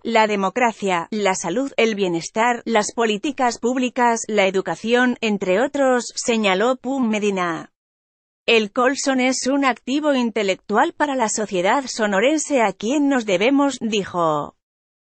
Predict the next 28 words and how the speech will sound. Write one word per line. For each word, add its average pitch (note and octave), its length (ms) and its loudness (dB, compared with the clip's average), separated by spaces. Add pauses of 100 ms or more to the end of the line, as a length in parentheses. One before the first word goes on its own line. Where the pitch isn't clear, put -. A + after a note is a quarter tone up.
(200)
El G#3 200 2
equipo C4+ 440 0
de A3 140 0
trabajo A#3 560 0
estará A3 460 0
formado C#4+ 520 0
por B3 220 0
la A3+ 140 2
doctora A3+ 480 -2
Patricia C4+ 680 -2
Aranda A3 420 2
Gallegos C#4+ 540 -2
en A#3 120 0
la G3+ 100 2
Secretaría A#3 880 0
General A3 540 0
y A3+ 100 0
el G3+ 180 0
doctor A3+ 440 0
Rolando B3 520 2
Díaz C4 400 2
Caravantes B3+ 800 2
en G#3 140 2
la G3 100 4
Dirección G#3+ 560 0
General A3+ 460 0
Académica, A#3+ 800 2
explicó. G3 880 0